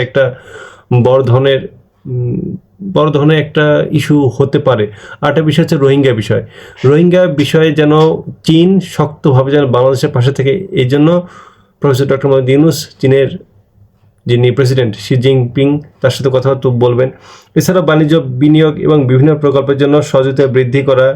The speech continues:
বিশেষ করে চীনের বড় প্রতিষ্ঠানগুলোকে বাংলাদেশে আরও বেশি বিনিয়োগ করার জন্য আহ্বান জানানো। অর্থাৎ চীনের বড় বড় প্রকল্পগুলো যেন বাংলাদেশে আনা হয় এবং বাংলাদেশ, বাংলাদেশে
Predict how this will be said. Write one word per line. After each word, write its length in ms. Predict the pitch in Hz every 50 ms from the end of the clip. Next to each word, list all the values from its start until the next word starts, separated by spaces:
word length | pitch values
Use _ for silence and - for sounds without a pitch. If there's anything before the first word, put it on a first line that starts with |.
| 151 - 127
বিশেষ 200 | 113 - 143 135 -
করে 120 | 156 143 131 -
চীনের 200 | 143 139 139 135 117 113
বড় 120 | 127 131 131 127
প্রতিষ্ঠানগুলোকে 640 | 139 139 139 135 - 151 143 135 131 131 131 127 135 127 117 123
বাংলাদেশে 420 | 120 123 123 123 139 135 127 131 117 120 123
আরও 120 | 127 131 117 113
বেশি 160 | 123 113 - 151 135
বিনিয়োগ 220 | 127 127 131 127 123 -
করার 140 | 127 127 127
জন্য 120 | 139 135 120 117
আহ্বান 220 | 113 113 120 110 104
জানানো। 180 | 107 104 104 101 - - - - - - - - 156
অর্থাৎ 240 | 151 151 - 147 113 - - - _ - - - _ _ _ _ _ _ _ _ _ _ _ _
চীনের 300 | - 175 185 196 202 190 175 151 - - _ _ _ _ - 117 113
বড় 160 | 131 139 160 170 170 180
বড় 140 | 180 165 175 175 185 190 185 - - -
প্রকল্পগুলো 460 | 139 127 143 139 139 147 143 143 143 139
যেন 80 | 147 143 135 123 123
বাংলাদেশে 300 | 120 123 131 127 123 139 123
আনা 120 | 120 131 131 110
হয় 140 | 113 117 120 - - -
এবং 140 | 139 143 135 120 107 104 104 104 131
বাংলাদেশ, 440 | 131 135 139 139 139 143 147 147 131 139 - 135 131
বাংলাদেশে 340 | 135 139 139 135 135 123 156